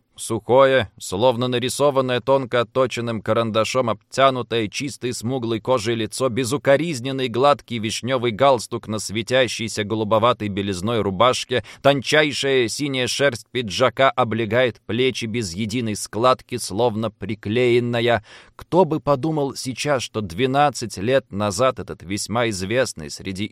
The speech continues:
имеющих дело с русскими сырьевой экспортёр был бухгалтером стройуправления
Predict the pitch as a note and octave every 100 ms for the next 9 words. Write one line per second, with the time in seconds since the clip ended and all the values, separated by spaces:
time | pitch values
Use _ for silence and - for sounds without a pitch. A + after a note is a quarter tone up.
0 | A2+ A2 A2+ G#2+ - G2 E2+ A2+ G#2 -
1 | G2 B2+ - - G#2 G2 - G#2 G#2 A2+
2 | A#2 G#2+ - - F#2+ - C3 C3 D#2+ B2
3 | A2 _ _ D#2+ F#2 C3+ G#2+ C#3 C#3 A2
4 | - B2+ B2 A2 - A2 C3+ C3 A#2+ -
5 | G2+ G2+ F#2 C3+ E3+ C#3+ B2 F#2+ D#2+